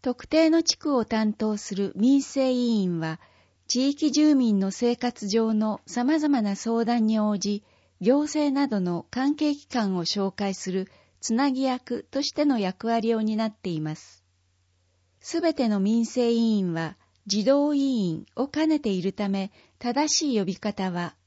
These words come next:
民生委員、児童委員と言います。また、児童委員の中には、子どもや子育ての相談などを専門にする主任児童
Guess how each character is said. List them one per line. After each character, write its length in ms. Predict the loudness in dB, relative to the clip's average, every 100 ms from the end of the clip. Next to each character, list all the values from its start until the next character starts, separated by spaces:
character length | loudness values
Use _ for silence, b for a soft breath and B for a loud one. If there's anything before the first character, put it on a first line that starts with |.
| 0
民 260 | 4 4
生 320 | 2 0 0 2
委 40 |
員、 520 | 0 2 0 -2 -6 -8
児 180 | -4 2
童 260 | 2 2
委 60 | 0
員 440 | -2 -2 -2 -4 -8 -4
と 120 | 0
言 160 | 0
い 60 | 0
ま 140 | -2
す。 260 | -6 -12 -20 _ _ _ _ _
ま 140 | -6 -4
た、 320 | -2 -2 -4 b b b b
児 160 | -2 2
童 320 | 2 2 0
委 80 | 2
員 320 | 2 2 0
の 80 | -2
中 260 | -4 -2
に 160 | -2 -2
は、 180 | -6 -10 b b _
子 140 | 0
ど 160 | 0 0
も 160 | 0
や 260 | -2 -4 -6 -10
子 100 | -6
育 280 | -2 0 0
て 140 | -2
の 120 | -2
相 280 | -2 -2 0
談 240 | 0 0
な 120 | 0 -2
ど 140 | -2
を 80 | -4
専 320 | -4 -2 -2
門 200 | -2 -2
に 100 | -4
す 160 | -4 -4
る 180 | -4 -6 b b b
主 200 | -4 0
任 360 | 2 4 2 2
児 160 | 0
童 260 | 2 2